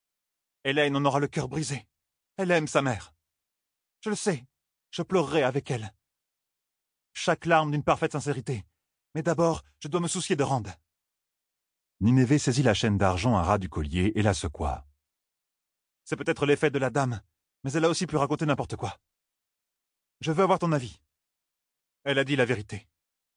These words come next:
Sauf quand elle est dans la position dominante. Moghedien n'a jamais été très courageuse. Et tu viens de lui flanquer la frousse de sa vie. » Nineveh fit la grimace.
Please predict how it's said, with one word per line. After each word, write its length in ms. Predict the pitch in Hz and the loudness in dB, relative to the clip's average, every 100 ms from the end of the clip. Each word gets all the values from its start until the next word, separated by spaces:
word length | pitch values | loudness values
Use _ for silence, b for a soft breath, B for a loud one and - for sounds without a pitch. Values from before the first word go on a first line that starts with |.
| _ _ - | _ _ -12
Sauf 240 | - 151 | -2 -2
quand 120 | 135 127 | 0 0
elle 80 | |
est 40 | 127 | 0
dans 80 | 120 | 2
la 100 | 101 | 0
position 320 | 113 120 135 | -2 -2 -2
dominante. 520 | 107 107 120 - - _ _ _ _ 117 | 0 2 0 -2 -18 _ _ _ _ -6
Moghedien 340 | 143 147 156 | -2 0 2
n'a 100 | 151 | 2
jamais 200 | 143 143 | 2 2
été 120 | 143 | 0
très 120 | - | -2
courageuse. 500 | 120 113 98 95 80 - _ _ _ _ _ _ - | -4 -4 -4 -4 -8 -16 _ _ _ _ _ _ -10
Et 80 | 135 | -8
tu 120 | 147 | -4
viens 100 | 170 | -2
de 60 | 156 | 0
lui 100 | 151 | 0
flanquer 260 | 160 160 | -2 2
la 120 | 156 | 2
frousse 180 | - 185 | 2 -2
de 60 | 160 | -2
sa 120 | 175 | -4
vie. » 220 | 120 - _ _ _ _ _ _ _ _ _ _ _ _ _ _ _ _ _ | -6 -12 _ _ _ _ _ _ _ _ _ _ _ _ _ _ _ _ _
Nineveh 380 | 104 120 117 135 | 2 4 4 2
fit 140 | - | 2
la 100 | 110 | 0
grimace. 560 | 95 80 73 67 - - | 0 -2 -6 -8 -10 -16